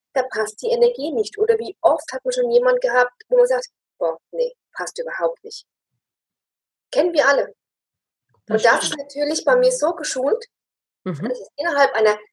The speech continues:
Speaker 1: Nanosekunde erkenne.
Speaker 2: Okay.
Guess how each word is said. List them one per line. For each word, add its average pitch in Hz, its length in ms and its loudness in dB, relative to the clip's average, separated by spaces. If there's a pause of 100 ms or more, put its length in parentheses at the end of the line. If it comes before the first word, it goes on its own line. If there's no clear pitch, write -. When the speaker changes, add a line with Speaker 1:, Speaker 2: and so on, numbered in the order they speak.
(180)
Speaker 1:
Nanosekunde 262 960 0 (280)
erkenne. - 400 -4 (560)
Speaker 2:
Okay. 214 440 -8